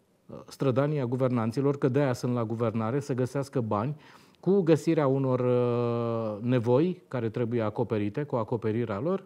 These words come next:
ei bine, măcar o parte dintre fermieri, dintre micii fermieri, au scăpat de niște griji. Asta până o să apară acea instituție, Casa de Comerț Agroalimentar Unirea, care o să-i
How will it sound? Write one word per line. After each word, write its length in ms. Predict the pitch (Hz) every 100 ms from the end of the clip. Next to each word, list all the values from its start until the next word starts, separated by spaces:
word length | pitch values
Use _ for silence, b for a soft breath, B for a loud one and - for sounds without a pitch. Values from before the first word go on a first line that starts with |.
| -
ei 160 | 190 151
bine, 340 | 156 180 151 -
măcar 240 | 127 139
o 80 | 123
parte 320 | 135 123 107
dintre 300 | 107 110 104
fermieri, 500 | 90 95 90 101 113 -
dintre 320 | 107 95 85
micii 280 | 131 135 113
fermieri, 500 | 113 95 90 120 139 B B B B
au 220 | 180 185
scăpat 440 | - 131 117 151 135
de 160 | 123
niște 280 | 123 120 120
griji. 320 | 104 92 - -
Asta 280 | 170 135
până 200 | 123 139
o 40 | 117
să 100 | 107
apară 400 | 98 139 131 127 B B B
acea 480 | 120 160 151 143 131
instituție, 680 | 135 127 117 165 151 131
Casa 300 | 113 127 -
de 100 | 107
Comerț 360 | 104 113 117 101
Agroalimentar 800 | 110 104 104 95 101 101 123 101
Unirea, 340 | 110 160 160
care 320 | 151 160 165
o 80 | 165
să-i 580 | 151 - 156 151 151